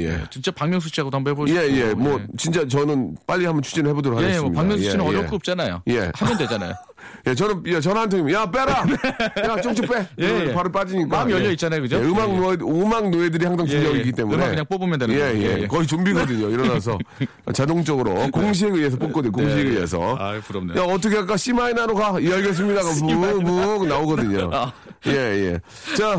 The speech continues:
Speaker 1: 아, 김현우 씨와 함께하고 있습니다. 아,
Speaker 2: 네.
Speaker 1: 요즘 뭐 대세가 또 힙합 스타일이긴 하지만 김현우는 역시 가창력의 어떤 보컬 또 그쪽으로만 가 있-, 그쪽에 또 전문가이기 때문에
Speaker 2: 네.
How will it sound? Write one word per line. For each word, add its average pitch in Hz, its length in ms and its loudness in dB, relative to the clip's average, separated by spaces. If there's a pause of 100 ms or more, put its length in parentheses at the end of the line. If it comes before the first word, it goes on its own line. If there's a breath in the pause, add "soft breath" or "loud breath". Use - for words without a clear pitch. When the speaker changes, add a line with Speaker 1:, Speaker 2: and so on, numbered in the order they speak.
Speaker 1:
아, 175 380 0
김현우 196 300 2
씨와 175 200 2
함께하고 170 260 0
있습니다. 131 360 2
아, 131 240 0
Speaker 2:
네. 143 60 2
Speaker 1:
요즘 160 160 0
뭐 165 100 2
대세가 156 440 0
또 151 120 0
힙합 165 320 0
스타일이긴 156 340 0
하지만 160 320 0
김현우는 170 460 0
역시 147 300 0 (340 loud breath)
가창력의 151 760 2
어떤 135 220 0
보컬 143 400 0 (120)
또 127 280 0
그쪽으로만 135 480 0
가 120 140 0
있-, 104 80 -4 (220)
그쪽에 147 340 0
또 131 80 -6
전문가이기 139 420 0
때문에 117 420 0
Speaker 2:
네. 95 200 -4